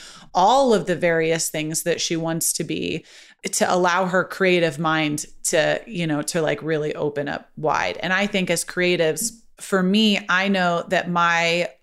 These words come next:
my work on creator sessions, I think, like, just, just me playing with a camera, right? I am not a specialist at camera, but me playing with a camera and looking at it through the lens has helped me see better what I want so I can communicate it better to Henry.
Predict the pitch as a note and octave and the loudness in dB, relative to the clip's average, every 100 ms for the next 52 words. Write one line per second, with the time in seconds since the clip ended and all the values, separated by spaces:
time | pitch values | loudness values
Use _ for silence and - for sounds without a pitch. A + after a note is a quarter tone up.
0 | _ F#3 F3+ E3+ E3+ F3 E3+ F3+ E3+ E3 | _ -2 2 2 2 0 0 0 0 -2
1 | - - _ _ F3 E3 E3 - F3 F3 | -8 -16 _ _ -2 0 -2 0 2 2
2 | F3 D#3+ E3 D#3 D#3+ D#3+ - D#3+ E3 F3+ | 2 0 0 -2 -4 -6 -4 -4 -2 -2
3 | E3 D3+ - _ - F3+ E3+ A#3+ B3 - | -4 -6 -12 _ 0 0 2 0 0 -2
4 | G#3 B3 C#4+ A#3 A#3+ A#3 A3 G3 F#3+ F#3+ | 2 2 4 4 4 2 2 2 2 0
5 | F#3 F#3 E3+ F3+ G3+ B3+ - G#3 G#3+ A#3+ | -2 0 0 2 2 0 0 2 2 2
6 | - G#3+ F#3 F3 F3 F3+ F3+ - E3+ - | 0 2 2 2 2 2 0 0 0 0
7 | D#3+ E3+ F3 D#3+ D3 F3+ F#3 G#3 A3 G#3+ | -4 -4 -4 -2 0 0 2 2 2 2
8 | G3 G3 F#3+ - F3+ F#3 F#3+ F#3+ E3+ E3 | 0 0 -4 -2 -2 0 0 0 -4 -4
9 | E3+ F#3 F3+ F3 E3+ - E3+ E3 D#3+ D#3+ | -4 -2 0 0 0 -2 -4 -2 -2 -2
10 | E3+ G3 G3 F3 F#3+ F3 - F3+ E3+ - | -2 -2 -4 -4 -2 -2 0 -2 -2 -4
11 | F3 F3 E3+ - F3+ F3 - D#3+ D#3+ D#3 | -4 -4 -2 -2 -2 -2 0 0 2 0
12 | D3+ D#3+ D#3+ D#3 D3 D3+ D3+ - - E3 | 0 -2 0 -2 0 -2 -2 -2 0 0
13 | E3 D3+ D#3 E3+ D#3+ D#3+ D#3+ E3+ D3 - | -2 -4 -6 -6 -4 -4 -4 -2 -2 -2
14 | C#3+ C#3+ - - D#3+ D3+ D3+ - C#3 | -2 -2 -2 -4 -4 -4 -6 -8 -14